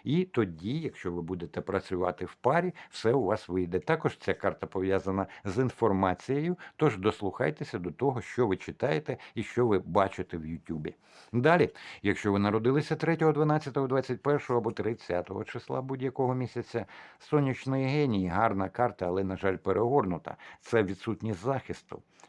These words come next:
це малоініціативність. Вам сьогодні може щось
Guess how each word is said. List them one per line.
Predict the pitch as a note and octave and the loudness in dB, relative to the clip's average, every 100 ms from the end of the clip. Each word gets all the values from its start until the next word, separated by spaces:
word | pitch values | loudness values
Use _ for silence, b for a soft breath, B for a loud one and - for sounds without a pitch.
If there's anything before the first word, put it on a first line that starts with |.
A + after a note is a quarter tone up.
| _ | _
це | - A#2+ A2 - _ _ _ | 2 4 4 0 _ _ _
малоініціативність. | A2 C3 A#2+ A#2+ - A#2+ A#2+ A#2 - B2 B2 - C#3 G2+ D2+ - - B B B B | 2 6 6 6 4 2 2 0 2 2 2 -2 -2 -2 -4 -8 -18 B B B B
Вам | G#2 C#3 C#3 | 0 2 2
сьогодні | - C#3 A#2 C3 B2 | 0 0 2 0 0
може | B2 C3 B2+ A#2+ | 0 2 0 0
щось | - - A2 - - | -4 0 0 0 -14